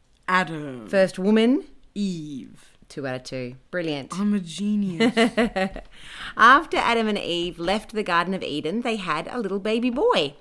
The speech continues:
Speaker 2: and they named him Cain.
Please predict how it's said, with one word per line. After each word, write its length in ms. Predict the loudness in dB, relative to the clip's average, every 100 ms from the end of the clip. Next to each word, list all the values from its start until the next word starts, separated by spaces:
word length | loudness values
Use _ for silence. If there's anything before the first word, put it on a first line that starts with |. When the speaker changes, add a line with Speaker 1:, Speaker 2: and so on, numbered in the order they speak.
| -20 -20 -20 -14 -6
Speaker 2:
and 160 | -2
they 80 | 0
named 500 | 0 2 2 0 -2
him 460 | -4 -4 -4 -6 -10 -10
Cain. 440 | -8 -6 -8